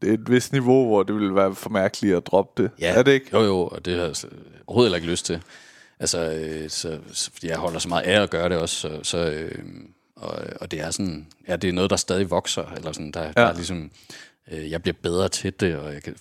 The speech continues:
Speaker 2: det er sådan, det er stadig, jeg er stadig på den der, øh, opadgående,
Speaker 1: Ja, ja, ja.
Speaker 2: øh, kurve på alle mulige niveauer, sådan, øh,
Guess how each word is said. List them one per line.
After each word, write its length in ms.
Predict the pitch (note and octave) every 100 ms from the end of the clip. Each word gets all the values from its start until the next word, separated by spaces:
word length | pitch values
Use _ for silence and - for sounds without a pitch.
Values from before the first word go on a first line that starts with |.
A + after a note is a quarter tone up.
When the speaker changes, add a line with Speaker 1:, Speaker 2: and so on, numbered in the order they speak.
| -
Speaker 2:
det 120 | -
er 80 | E2+
sådan, 140 | E2+ E2+
det 100 | F#2
er 40 |
stadig, 220 | F#2 G2
jeg 60 | E2+
er 40 |
stadig 220 | F#2 G2+
på 80 | G2+
den 160 | F#2+ F2
der, 300 | D#2+ D#2 - _ _ -
øh, 220 | - C2+ - - _
opadgående, 680 | - F#2 F#2+ E2+ F#2 E2+ E2 E2 _ _ -
Speaker 1:
Ja, 100 | B2
ja, 240 | G#2 E2 D#2+
ja. 100 | -
Speaker 2:
øh, 380 | F2 G1+ G1+ G1+ - - - G2+ _
kurve 380 | - - F#2+ G#2
på 140 | F#2+ F#2+
alle 140 | F#2
mulige 220 | F#2+ F2
niveauer, 420 | F2 F2 G2+ F2
sådan, 440 | E2 F2+ E2+ E2
øh, 60 | E2